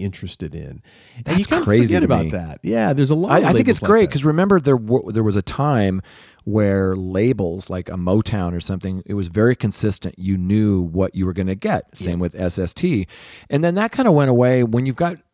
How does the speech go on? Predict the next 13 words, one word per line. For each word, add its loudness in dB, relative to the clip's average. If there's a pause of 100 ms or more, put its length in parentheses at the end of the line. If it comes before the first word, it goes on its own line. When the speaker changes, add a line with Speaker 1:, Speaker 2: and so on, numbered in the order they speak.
Speaker 2:
labels -2
like -4
Atlantic, -8 (320)
you -4
know, -2
or -2
Columbia. -2 (280)
They're 4
great 4
labels, 0 (260)
but 0
they 2
do 2